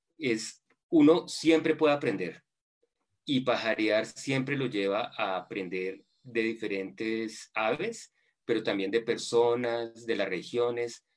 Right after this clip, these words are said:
de quien vive en esas regiones. Entonces, como disfrutarlo. Di-, yo realmente no tengo mucho aprecio, no tengo desprecio, pero no tengo mucho aprecio por la pajarería competitiva. Eh,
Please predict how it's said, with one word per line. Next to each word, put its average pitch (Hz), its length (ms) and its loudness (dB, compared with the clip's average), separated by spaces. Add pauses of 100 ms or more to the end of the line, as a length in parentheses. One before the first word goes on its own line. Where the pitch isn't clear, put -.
(180)
de 107 180 -2
quien 101 180 -2
vive 113 440 2
en 110 80 -4
esas 127 240 -6
regiones. 139 640 -4 (320)
Entonces, 120 400 -2
como 151 360 2
disfrutarlo. 139 760 2
Di-, 127 240 -10
yo 131 260 2
realmente 151 800 2 (1600)
no 135 200 2
tengo 139 260 2
mucho 156 260 2
aprecio, 175 500 2
no 151 220 6
tengo 190 240 0
desprecio, - 560 -4 (260)
pero 135 160 2
no 135 140 2
tengo 156 200 6
mucho 165 260 2
aprecio 160 540 0
por 117 400 4
la 107 140 0
pajarería 113 640 0
competitiva. 117 800 -4 (760)
Eh, 95 1040 -2